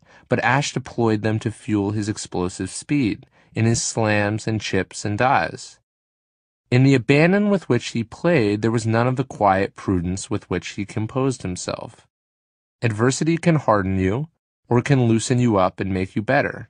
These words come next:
if you let it. Rename it and claim it. That's what Ashe did,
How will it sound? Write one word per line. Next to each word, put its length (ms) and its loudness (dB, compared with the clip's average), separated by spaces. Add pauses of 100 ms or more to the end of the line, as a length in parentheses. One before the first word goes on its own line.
(140)
if 140 -20
you 140 -2
let 200 0
it. 160 -6 (680)
Rename 500 4
it 240 0
and 160 2
claim 360 -2
it. 160 -14 (300)
That's 240 -4
what 160 -4
Ashe 340 -4
did, 280 -10